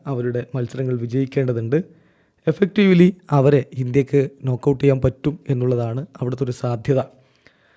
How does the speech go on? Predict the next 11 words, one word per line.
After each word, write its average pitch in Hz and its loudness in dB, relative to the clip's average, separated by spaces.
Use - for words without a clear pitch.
അതല്ല 196 4
ഇനി 196 2
രണ്ടേ 175 4
രണ്ട് 185 4
ഡ്രോയിലാണ് 156 4
എത്തുന്നതെങ്കിൽ 135 0
ഇന്ത്യ 151 4
നൂറ്റി 151 2
ഇരുപത്തിയാറ് 160 8
പോയിന്റുകളിലേക്ക് 135 8
എത്തും. - -2